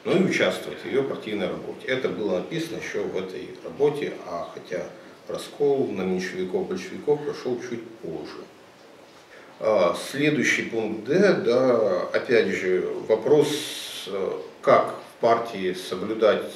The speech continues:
э, баланс между заговорческой, грубо говоря, частью, то есть профессиональных революционеров, и демократизмом, да, то есть, с одной стороны, мы должны проголосовать, и чтобы все с-,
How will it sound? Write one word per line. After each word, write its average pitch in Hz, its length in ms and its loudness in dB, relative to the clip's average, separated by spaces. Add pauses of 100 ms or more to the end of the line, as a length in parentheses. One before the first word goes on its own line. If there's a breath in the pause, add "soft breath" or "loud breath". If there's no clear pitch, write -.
(200)
э, - 180 -4
баланс 101 560 4
между 95 640 0
заговорческой, 110 800 2
грубо 95 300 -2
говоря, 90 280 4
частью, - 400 -4
то - 60 -10
есть 82 140 -10
профессиональных 92 640 -4
революционеров, 90 680 -6 (440 loud breath)
и 113 120 -2
демократизмом, 117 880 0
да, 120 160 4
то - 100 -4
есть, - 140 -6
с - 60 -10
одной 113 200 0
стороны, 107 360 -2
мы 104 140 0
должны 101 680 -4 (1120 loud breath)
проголосовать, 101 840 2
и 98 400 -2
чтобы 90 300 -6
все 95 260 -2
с-, - 540 -10